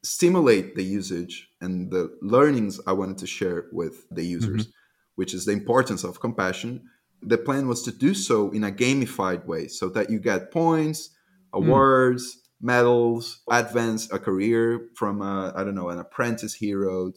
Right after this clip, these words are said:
Speaker 1: to a superhero ultimately, or
Speaker 2: Okay,
Speaker 1: a
Speaker 2: I
Speaker 1: local
Speaker 2: love it.
Speaker 1: hero or something like that. And that was basically the idea I've pitched. And they loved it.
Speaker 2: Excellent. I
Speaker 1: It's
Speaker 2: love
Speaker 1: a
Speaker 2: it.
Speaker 1: good
Speaker 2: Yeah.
Speaker 1: idea. Come on.
Speaker 2: <laughs>
Speaker 1: And
Speaker 2: Yeah.
Speaker 1: the thing is,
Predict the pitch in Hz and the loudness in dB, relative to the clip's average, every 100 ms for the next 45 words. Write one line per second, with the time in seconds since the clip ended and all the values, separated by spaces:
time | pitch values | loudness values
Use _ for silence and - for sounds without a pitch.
0 | - 92 92 90 90 - 147 123 101 92 | -8 -6 -6 -6 -6 -4 -2 0 -2 -4
1 | 90 87 87 90 - - - 85 85 311 | -4 -4 -4 -8 -10 -20 -12 -8 -4 -4
2 | - - 98 131 113 117 - 104 95 90 | -4 -2 4 6 6 0 0 0 0 -2
3 | 87 95 120 107 104 98 110 120 123 117 | -2 -2 -4 -4 -4 -6 -2 2 4 4
4 | 98 104 98 101 - 120 123 160 156 127 | 0 -8 -12 -12 -4 0 2 2 4 2
5 | 110 110 101 95 - 95 95 90 87 80 | 2 0 0 -2 -8 -2 -2 -2 -6 -10
6 | 78 - 80 - - - 190 202 208 135 | -14 -14 -14 -14 -20 0 4 8 8 8
7 | 117 - - _ _ _ 90 98 - - | 4 0 -12 _ _ _ -8 -8 -10 -16
8 | 87 80 92 - 220 170 123 123 92 - | -10 -6 0 4 8 8 8 4 2 0
9 | 156 107 - 117 - 135 147 123 110 - | -2 -4 -8 -14 -6 2 2 2 -4 0
10 | 170 170 - 277 294 247 131 - - | 0 0 0 0 2 2 2 0 -6